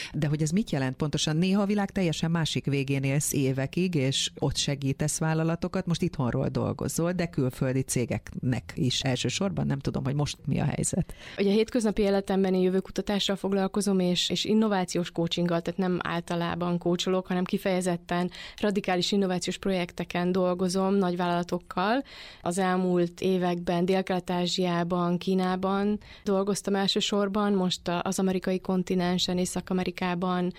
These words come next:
Speaker 2: és Latin-Amerikában is egyszerre több, ö, csapattal.
Speaker 1: Milyen típusú cégek ezek?
Speaker 2: Nagyon különböző iparágakban dolgozom. Most jelen pillanatban elsősorban energetikában.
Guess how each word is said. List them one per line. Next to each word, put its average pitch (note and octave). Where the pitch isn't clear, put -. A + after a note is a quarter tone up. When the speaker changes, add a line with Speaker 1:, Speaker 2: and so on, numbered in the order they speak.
Speaker 2:
és -
Latin-Amerikában G#3
is G#3+
egyszerre G3+
több, F#3+
ö, F#3+
csapattal. A3
Speaker 1:
Milyen G3+
típusú D3+
cégek C3+
ezek? C3+
Speaker 2:
Nagyon C#4
különböző G#3
iparágakban F3+
dolgozom. F3+
Most G3+
jelen F3
pillanatban F3
elsősorban F3
energetikában. F#3